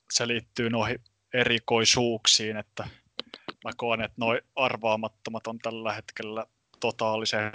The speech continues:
rikki, että ite oon tässä yrittänyt, tai oon laittanut myyntiin ton mun ainoan arvaamattoman hyökkääjän ja sitten ton mun vaihtolaituri, joka on arvaamaton, niin ei niitä yksittäisiä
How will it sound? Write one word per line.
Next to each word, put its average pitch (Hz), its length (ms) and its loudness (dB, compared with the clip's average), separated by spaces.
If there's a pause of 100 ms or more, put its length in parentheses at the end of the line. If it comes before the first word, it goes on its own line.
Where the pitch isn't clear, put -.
rikki, - 460 -8
että - 340 -10 (2250)
ite 123 280 0 (260)
oon 123 160 2
tässä 123 280 4
yrittänyt, 123 560 0 (180)
tai 117 100 2
oon 117 100 4
laittanut 117 380 0
myyntiin 113 560 0
ton 110 180 -2
mun 107 200 -8 (460)
ainoan 117 440 4
arvaamattoman 113 800 2
hyökkääjän 107 600 2
ja 104 80 -2
sitten - 260 -6
ton 107 240 -6 (560)
mun 110 200 -12 (140)
vaihtolaituri, 113 840 4
joka 107 200 -4
on 107 100 0
arvaamaton, 107 680 -2
niin - 260 -6 (720)
ei 110 100 -2
niitä 110 280 0 (480)
yksittäisiä 120 720 2